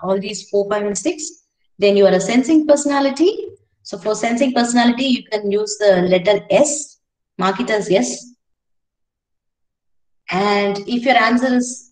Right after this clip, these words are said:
B for all these three questions, you can use I, sorry, N, N. Okay, for intuitions, intuition, it is N.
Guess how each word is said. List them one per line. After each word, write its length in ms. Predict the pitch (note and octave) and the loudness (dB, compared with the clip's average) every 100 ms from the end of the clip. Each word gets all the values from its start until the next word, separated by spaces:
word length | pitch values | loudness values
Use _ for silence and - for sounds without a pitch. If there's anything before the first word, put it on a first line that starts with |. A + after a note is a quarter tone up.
| F#3 | -4
B 240 | F3+ C#4 D4+ | 2 2 2
for 140 | B3 | 4
all 180 | G3+ G3+ | 4 4
these 180 | A#3+ - | 0 -8
three 120 | A3 | -2
questions, 460 | G3+ G3+ D#4+ - G#3 | 0 0 -2 -4 -8
you 100 | G#3 | -4
can 260 | A3 A3 | -4 -2
use 520 | G#3 B3+ G4 - - _ _ _ _ _ _ | -4 -6 -6 -10 -14 _ _ _ _ _ _
I, 320 | G3+ G#3 F3 E3 - _ | 0 2 2 -4 -14 _
sorry, 260 | - F#3+ F#3 | 0 0 2
N, 180 | G3+ F3 | 0 2
N. 380 | F3 D#3 D3+ - _ _ _ | 0 -2 -4 -14 _ _ _
Okay, 420 | F#3 F#3 D#4 - - _ | -10 -6 -8 -8 -20 _
for 120 | G3+ | -4
intuitions, 1040 | G3+ A3+ A#3+ A#3+ C#4 B3 D#4 G4+ - - _ _ _ _ | -2 0 0 2 -2 2 2 2 -2 -10 _ _ _ _
intuition, 640 | - A3 B3 B3+ B3 C#4+ F4+ | -10 -6 -2 -2 -2 -2 -2
it 220 | - - | -2 -2
is 300 | G#3 - - _ _ - | -2 -2 -12 _ _ -2
N. 540 | F3 F#3+ A3 F4 - | 2 2 2 0 -4